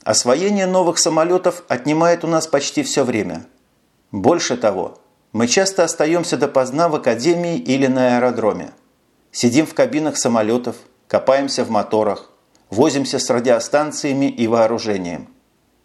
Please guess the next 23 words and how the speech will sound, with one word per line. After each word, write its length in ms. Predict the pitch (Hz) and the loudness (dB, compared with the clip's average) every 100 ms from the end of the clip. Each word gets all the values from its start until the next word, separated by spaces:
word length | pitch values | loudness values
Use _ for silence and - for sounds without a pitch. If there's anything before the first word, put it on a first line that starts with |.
| _ _ - | _ _ 0
Потом 560 | 101 - 127 190 208 - | 0 2 2 2 0 -6
начинаются 720 | 110 - 104 107 113 110 107 | -6 -4 -2 0 0 -2 -6
полёты. 500 | - 104 101 - - - _ _ _ _ _ _ _ _ | 0 0 0 -8 -14 -18 _ _ _ _ _ _ _ _
Взлёт-посадка, 1160 | - 107 151 165 - 139 139 127 - - - - _ - | -4 2 2 2 0 0 2 0 -2 -8 -20 -20 _ -14
взлёт-посадка. 1120 | 87 110 147 - 127 123 - 107 - - - _ _ _ _ | -4 2 2 2 -2 0 2 0 -2 -18 -20 _ _ _ _
И 100 | 107 | -6
так 380 | - - 170 160 | -6 2 2 2
до 80 | 143 | -4
бесконечности. 960 | 131 123 131 113 101 - 92 - - - _ _ _ _ _ _ _ - | -4 -2 0 0 -4 -6 -8 -10 -16 -18 _ _ _ _ _ _ _ 0
Надо 320 | 120 175 175 | 4 4 4
научиться 560 | 175 175 165 180 180 160 | 2 2 2 0 0 -2
чувствовать 560 | - 165 - 156 151 | 2 0 2 0 2
машину, 600 | 151 143 - 190 123 90 - | 2 0 2 0 0 -2 -8
чтобы 380 | - 120 131 | 0 2 4
она 180 | 135 170 | 2 2
слушалась 560 | 165 170 165 165 151 143 | 0 0 0 0 0 0
тебя, 420 | 147 123 156 143 | -2 2 2 2
как 240 | - 131 | 0 -2
твои 280 | - 131 147 | 0 0 0
собственные 720 | - 156 - - 135 135 131 | -2 -2 -2 -2 -2 0 0
руки 320 | 127 123 123 127 | 2 0 0 2
и 40 | |
ноги, 400 | 123 101 82 - | 4 2 -4 -12